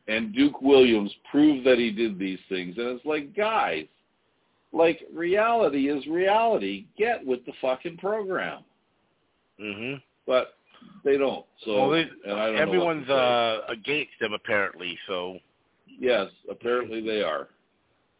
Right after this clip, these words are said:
Speaker 1: Apparently
Speaker 2: Uh.
Speaker 1: they are. So I, I don't know what else to say about it 'cause I think it's ridiculous. And
Speaker 2: Yeah.
Speaker 1: I, I would,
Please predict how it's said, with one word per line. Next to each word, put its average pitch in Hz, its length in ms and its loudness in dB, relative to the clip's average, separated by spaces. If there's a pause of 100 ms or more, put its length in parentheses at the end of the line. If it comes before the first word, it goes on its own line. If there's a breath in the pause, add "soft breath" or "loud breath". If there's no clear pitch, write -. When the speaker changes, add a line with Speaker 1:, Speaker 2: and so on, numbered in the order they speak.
(640)
Speaker 1:
Apparently 98 600 -4
Speaker 2:
Uh. 92 40 -4
Speaker 1:
they 90 200 -6
are. 62 240 -14 (240)
So 78 260 -8 (1000)
I, 107 200 -2 (200)
I 120 40 -2
don't 120 220 -4 (100)
know 120 260 -2 (920)
what 113 200 0
else 107 280 2
to 104 80 -10 (140)
say 80 140 -2
about 80 300 -4
it 76 100 -6 (120)
'cause 85 180 -6 (880)
I 104 120 -2 (100)
think 120 200 -6
it's 98 200 -6
ridiculous. 71 720 -12 (840)
And 110 120 8
Speaker 2:
Yeah. 131 220 12
Speaker 1:
I, 135 140 10
I 156 60 12
would, 147 260 4